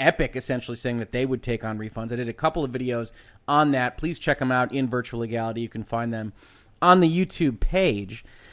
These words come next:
Uh, but this page I hadn't seen before, so that was interesting to me because I have gone through these quite often. And this says, "Trust is the foundation for the health of Kickstarter's platform and ecosystem, and transparency is one of the most important components of cultivating trust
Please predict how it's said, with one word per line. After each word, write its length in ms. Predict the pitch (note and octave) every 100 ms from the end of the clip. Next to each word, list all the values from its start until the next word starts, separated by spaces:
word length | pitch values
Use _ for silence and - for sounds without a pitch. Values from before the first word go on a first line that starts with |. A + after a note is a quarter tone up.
| - -
Uh, 200 | C#3+ C#3+
but 260 | E3 D#3
this 160 | D4 -
page 260 | D4 A#3+
I 120 | F#3 C3+
hadn't 360 | B2+ C3 D#3
seen 240 | - C#4+ A3+
before, 380 | C3 - G2+
so 160 | G#2 A#2+
that 160 | D3 B3+
was 140 | A3+
interesting 420 | B2 A2+ - G#2+
to 60 | G2+
me 120 | G#2
because 280 | A#2+ B2 A#2
I 100 | A#2
have 260 | C3 C#3+
gone 220 | B2+ A#2+ A#2
through 200 | D3 C3
these 180 | G#2
quite 200 | - G#2
often. 380 | A#2 D#3 - - - - - -
And 100 | C3
this 140 | A3+ -
says, 320 | F#3 C#3 -
"Trust 480 | - G#3 A#3 A#3+ -
is 140 | F3 C#3
the 100 | C#3
foundation 760 | D3+ C3 A#2 C#3+ G#3 - A3+
for 140 | - C3+
the 100 | A2+
health 360 | A#2+ E3+ G3+
of 120 | G#3+
Kickstarter's 600 | - E3+ - E3 C#3+ C#3+
platform 720 | - - D3+ F#3 - F3+ F3+ F3
and 220 | C3+ C3
ecosystem, 840 | F#3 - A#2+ - G#2+ - G2 D#2+ G#2+ - - - - -
and 200 | D3+ D3
transparency 1000 | - D3 C3 - D3+ G3 A3+ - A3 F#3
is 160 | C3+
one 160 | A#2+ C#3+
of 80 | C3
the 80 | B2+
most 300 | B2+ A#2+ A#2+
important 560 | A2 - F3 G#3 G#3+
components 560 | A3 G#3+ C#3 A2+ A#2 -
of 100 | -
cultivating 560 | - C#3 C3 C3 A#2+
trust 500 | A#2 - C3 G2+ -